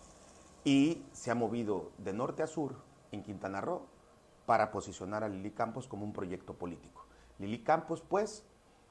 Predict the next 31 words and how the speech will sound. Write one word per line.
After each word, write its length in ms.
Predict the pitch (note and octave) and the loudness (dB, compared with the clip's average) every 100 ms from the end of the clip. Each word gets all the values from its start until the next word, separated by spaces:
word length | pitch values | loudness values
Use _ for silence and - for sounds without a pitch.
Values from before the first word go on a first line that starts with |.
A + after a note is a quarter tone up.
| - - | -20 -6
no 220 | D3 F#3 | 0 2
es 220 | G3+ G3 | 2 0
candidata 580 | - D3+ B2+ D#3 - D#3 | 0 2 6 6 6 6
a 60 | C#3 | 8
la 100 | A#2+ | 6
reelección 540 | A#2 G#2 F#2+ D3 D3+ | 4 -2 -2 -4 -4
por 160 | C3+ A2 | -4 -4
Solidaridad 480 | A#2 G#2+ G#2+ B2 C3 | -2 -2 0 0 -2
nada 260 | A#2 A2+ | -4 -4
más. 300 | C#3+ - - - - - - - - - | -6 -8 -16 -20 -20 -20 -20 -20 -20 -16
Es 120 | - | -8
candidata 580 | D3 E3 B2+ C3+ - - - - | -4 0 0 0 -4 -6 -12 -2
a 80 | |
la 80 | G2 | 0
gobernatura. 640 | F2+ E2+ E2+ E2+ F3 F3+ - - - _ - - - - - - | 0 -2 -4 -4 -2 -4 -8 -18 -20 _ -20 -20 -20 -20 -10 0
Y 40 | C3+ | 8
tenebrosamente 840 | D#3 D3 D#3+ G#3 A3 G3+ G3+ G3+ | 10 10 8 8 6 4 4 2
ha 80 | F#3 | 4
pactado 540 | E3+ - D3+ A#2+ F#2 - - - - | 2 6 8 8 2 -8 -20 -20 -4
con 140 | A2+ G2+ | -2 2
Cuitláhuac 420 | A2+ E3 A3 A#3+ | 2 6 8 8
Bardán 260 | - F#3 | 6 4
Esquivel 480 | G3 - F#3+ F#3 A3 - - | 0 -2 2 2 2 -2 -2
impulsarla 720 | D3 D3 C#3+ - F#3 A#3+ C#4 - - - - - - | 0 0 2 6 8 6 0 -2 -16 -18 -18 -8 6
para 180 | B2+ A#2+ | 8 8
que 80 | A2+ | 4
sea 240 | - E3 | 4 4
un 140 | E3+ | 4
muro 160 | E3 D#3+ | 2 2
de 100 | D3 | 2
contención 640 | B2 A2 A2 G#2 F#3+ A3+ | 0 -2 -2 -2 -2 -4